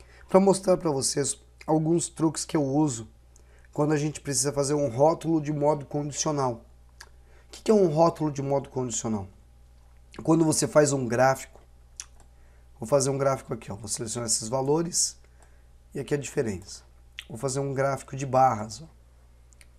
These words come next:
Deixa eu pegar aqui, pronto. Tá vendo que ele tá sem o rótulo? Então, ó, vou lá no sinalzinho de mais, rótulo de dados.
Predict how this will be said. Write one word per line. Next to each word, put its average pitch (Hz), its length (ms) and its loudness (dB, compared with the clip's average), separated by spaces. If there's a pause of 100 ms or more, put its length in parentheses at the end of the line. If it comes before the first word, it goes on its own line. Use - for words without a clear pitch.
(920)
Deixa - 100 -20
eu - 60 -20
pegar 151 160 -14
aqui, 143 560 -8
pronto. - 360 -18 (2250)
Tá 190 120 6
vendo 202 160 4
que 190 60 -2
ele 165 60 0
tá 208 140 -4
sem 143 220 -4
o 113 80 -8
rótulo? 127 420 0 (1300)
Então, 143 200 -4
ó, 117 300 -2
vou 120 120 -6
lá 135 60 -2
no 123 60 -6
sinalzinho 135 300 -6
de 151 80 -4
mais, 156 540 -2 (100)
rótulo 151 340 -2
de 160 140 -14
dados. - 500 -8